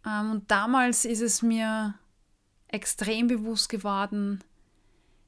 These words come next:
wie stark das Gewicht in unserer Gesellschaft mit was Positivem assoziiert ist.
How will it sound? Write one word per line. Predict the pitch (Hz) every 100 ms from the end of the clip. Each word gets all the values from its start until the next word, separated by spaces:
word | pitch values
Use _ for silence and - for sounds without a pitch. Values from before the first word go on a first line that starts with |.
| _ -
wie | 202 208 262 269 262
stark | - - 220 208 220 -
das | 196 -
Gewicht | 202 180 220 254 -
in | 214
unserer | 214 196
Gesellschaft | 196 185 - 202 202 202 208
mit | 190
was | 185
Positivem | - 202 208 196 185 180
assoziiert | 175 - 185 - 190 185
ist. | - 202 -